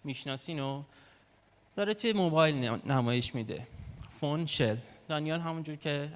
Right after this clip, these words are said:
اول همایش یکم، یه کوچولو توضیح داد دربارش.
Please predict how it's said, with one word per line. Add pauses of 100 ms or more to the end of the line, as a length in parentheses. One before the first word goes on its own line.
(160)
اول
همایش (340)
یکم،
یه
کوچولو
توضیح
داد
دربارش.